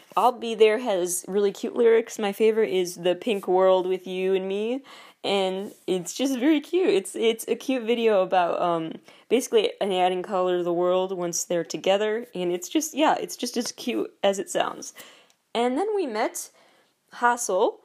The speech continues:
and Hassel's video started out with, well, we had Let Me In first, and then all three members that we've been introduced to so far were on their Christmas song called The Carol. Let Me In seems more relevant to the storyline. The Carol was kind of,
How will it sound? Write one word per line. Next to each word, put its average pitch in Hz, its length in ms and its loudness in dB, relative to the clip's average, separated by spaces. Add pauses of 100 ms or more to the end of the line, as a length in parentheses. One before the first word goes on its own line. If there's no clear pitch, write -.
(260)
and 220 340 0
Hassel's 359 640 0
video 240 580 4
started 220 420 -2
out 196 160 0
with, 190 300 -2 (520)
well, 190 300 2
we 233 140 -2
had 262 220 4
Let 196 260 0
Me 220 180 -4
In 175 300 0
first, 165 580 -8 (300)
and 202 200 -2
then 226 320 0
all 214 340 2
three 208 320 -6
members 190 360 -2
that 175 100 -2
we've 165 180 -4
been 175 100 -4
introduced 175 520 -6
to 185 100 -10
so 175 180 -2
far 175 280 0
were 165 240 0
on 160 180 -2
their 160 100 -8
Christmas 185 380 -4
song 165 200 -4
called 165 300 -4
The - 80 -8
Carol. 247 540 0 (420)
Let 220 200 2
Me 226 220 -4
In 208 460 2 (240)
seems 202 300 -4
more 196 160 0
relevant 175 320 2
to 185 80 -14
the 170 100 -10
storyline. 170 460 -2
The 160 40 -8
Carol 170 420 0
was 160 200 -6
kind 175 240 -6
of, 160 140 -10